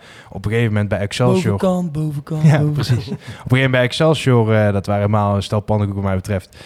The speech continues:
Speaker 1: werd de drie één gescoord, de wedstrijd was binnen en ze gingen niet juichen. Nee, ze draaien om en kijken wie de bier aan het gooien was en allemaal wegwerpen bij. En ik denk van, ja, ik had er ook wel gewoon een beetje normaal juichen, weet je wel. Eh,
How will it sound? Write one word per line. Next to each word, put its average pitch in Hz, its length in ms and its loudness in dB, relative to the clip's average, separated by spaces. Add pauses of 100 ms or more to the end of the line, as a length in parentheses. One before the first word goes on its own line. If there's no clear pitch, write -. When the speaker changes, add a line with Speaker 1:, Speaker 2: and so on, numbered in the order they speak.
(220)
Speaker 1:
werd 120 140 2
de 123 60 -4
drie 120 200 0
één 143 160 2
gescoord, 156 420 0
de 131 60 -6
wedstrijd 135 300 -4
was 117 140 -2
binnen 139 300 0
en 135 140 0
ze 123 80 -2
gingen 139 200 0
niet 165 100 2
juichen. 139 320 2
Nee, 110 120 -4
ze 123 120 -2
draaien 131 340 0
om 165 180 2
en 135 120 -2
kijken 151 300 -4
wie 139 80 0
de 131 100 0
bier 147 200 -4
aan 104 100 -2
het 95 100 -6
gooien 101 220 -2
was 104 140 -2
en 113 60 -2
allemaal 110 180 0
wegwerpen 104 420 -4
bij. 92 120 -6
En 85 80 -10
ik 92 60 -10
denk 92 140 -16
van, 98 100 -14
ja, 92 80 -12
ik 92 80 -12
had 101 120 -8
er - 60 -8
ook 110 80 -6
wel 104 80 -4
gewoon 107 140 -2
een 104 60 -2
beetje 104 160 -4
normaal 104 280 -2
juichen, 104 340 -2
weet 92 120 -8
je 92 60 -10
wel. 92 260 -6
Eh, 92 60 -4